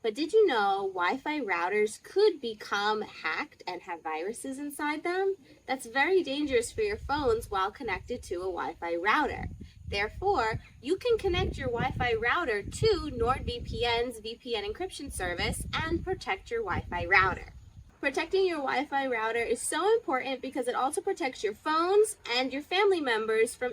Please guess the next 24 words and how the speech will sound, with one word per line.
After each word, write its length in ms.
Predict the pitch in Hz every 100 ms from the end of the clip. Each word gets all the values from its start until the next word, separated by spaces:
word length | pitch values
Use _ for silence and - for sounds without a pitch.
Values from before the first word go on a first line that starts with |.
| -
any 280 | 302 403 427
sort 260 | - 285
of 140 | 262 240
online 500 | 220 233 240 233 233
criminal 460 | - 339 302 285
activity 760 | 269 269 - 359 330 339 262 269
that 300 | 254 - -
could 180 | 285 247
go, 140 | 269
be 160 | 254 240
going 320 | 247 240 254
on, 500 | 233 185 175 196 262 - _ _
and 380 | 269 302 339 302
just 320 | 285 285 - _ _ _
safety 460 | - 330 320 294 269
of 100 | 240
your 140 | 214
phones, 500 | - 202 175 165 180
you 100 | 208
know? 380 | 226 233 269 339 - _
Especially 440 | 254 330 330 311
for 140 | 294 220
kids 360 | - 180 -
nowadays. 800 | 170 165 165 175 151 131 - -